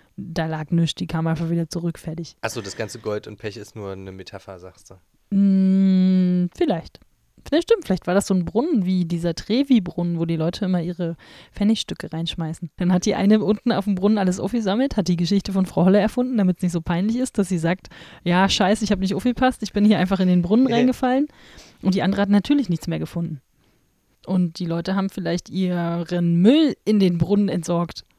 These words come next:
Speaker 1: Das ist jetzt meine tolle Theorie. Oh, ist das
Speaker 2: Ziemlich
Speaker 1: unromantisch.
Speaker 2: Ziemlich
Speaker 1: <laughs>
Speaker 2: unromantisch.
Speaker 1: Sehr unromantisch. Hey,
Speaker 2: Aber
Speaker 1: Müllkippe.
Speaker 2: nachvollziehbar.
Speaker 1: Ja, danke.
Speaker 2: Müllmarie.
Speaker 1: <laughs> Müllmarie. <laughs> Stimmt, seitdem heißt sie nur noch Müllmarie.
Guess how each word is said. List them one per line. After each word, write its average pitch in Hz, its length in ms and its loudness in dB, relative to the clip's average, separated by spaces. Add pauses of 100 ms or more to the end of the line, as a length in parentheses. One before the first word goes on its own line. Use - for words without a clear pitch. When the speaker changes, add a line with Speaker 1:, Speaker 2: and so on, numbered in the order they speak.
(140)
Speaker 1:
Das 330 160 6
ist 302 120 -2
jetzt 254 160 -2
meine 220 220 2
tolle 220 240 4
Theorie. 196 360 2
Oh, 165 120 -4
ist - 120 -10
das 160 60 -6
Speaker 2:
Ziemlich 185 180 2
Speaker 1:
unromantisch. 170 600 -2 (240)
Speaker 2:
Ziemlich 170 320 -6
Speaker 1:
<laughs> - 40 -6
Speaker 2:
unromantisch. 196 500 -2
Speaker 1:
Sehr 233 340 8
unromantisch. 240 920 4 (280)
Hey, 311 160 6
Speaker 2:
Aber 220 120 8
Speaker 1:
Müllkippe. 285 380 10 (120)
Speaker 2:
nachvollziehbar. 180 320 -4 (360)
Speaker 1:
Ja, 208 460 2 (560)
danke. 185 320 4
Speaker 2:
Müllmarie. 120 340 -4 (200)
Speaker 1:
<laughs> 226 260 8
Müllmarie. 240 760 10 (720)
<laughs> 339 720 0
Stimmt, 208 280 0
seitdem 160 320 -2
heißt 160 180 -4
sie 180 80 -2
nur 180 140 0
noch 190 160 0
Müllmarie. 170 560 -4